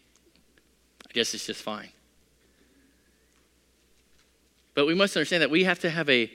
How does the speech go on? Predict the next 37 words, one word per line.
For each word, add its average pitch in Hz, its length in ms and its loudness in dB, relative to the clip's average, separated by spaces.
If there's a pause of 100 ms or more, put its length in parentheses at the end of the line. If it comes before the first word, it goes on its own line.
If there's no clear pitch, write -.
separation 131 800 -2
from 123 260 -6
the 117 80 -4
cause 123 440 -6
of 113 100 -8
sin. - 360 -16 (600)
What 170 160 2
is 165 160 2
it? 110 140 -6 (340)
'Cause 160 100 -4
if 160 80 -4
we 226 80 2
don't, 220 260 4 (140)
if 147 140 0
we 196 80 4
don't 208 280 2 (120)
leave 180 440 0 (140)
the 143 100 -2
cause 170 440 2
of, 120 100 -2 (100)
of 131 180 4
what 147 160 0
it 143 100 0
is 151 180 0
that's 143 180 -2 (120)
causing 165 280 -2
us 135 120 -6
to - 80 -12
stumble, 87 420 -8 (540)
it's - 140 -4
just 143 200 -2
going 135 200 -2
to 131 100 -4
be 120 240 -2
a 107 80 -10
repeat 110 360 -8
cycle 101 440 -10